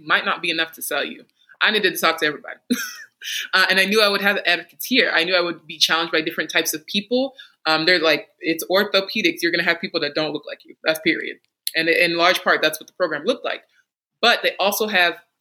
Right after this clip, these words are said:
faces and spaces that are, that are diverse. And they had people that, like, reflect me, um, and reflect you. And it,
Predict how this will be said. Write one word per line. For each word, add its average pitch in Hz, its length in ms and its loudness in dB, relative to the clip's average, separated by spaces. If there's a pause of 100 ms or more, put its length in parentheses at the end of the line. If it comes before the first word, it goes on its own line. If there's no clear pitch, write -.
faces 185 400 2
and 156 100 -6
spaces 175 320 -2
that 156 120 0
are, 151 300 -4
that 151 120 0
are 147 280 -4 (440)
diverse. 151 640 -2 (720)
And 165 180 2
they 156 120 2
had 156 240 -2
people 165 320 -6
that, 151 180 0
like, 147 180 -2
reflect 156 480 -2
me, 165 420 -4 (360)
um, 151 420 0
and 165 180 4
reflect 160 440 2
you. 170 360 2
And 151 420 0
it, 156 160 0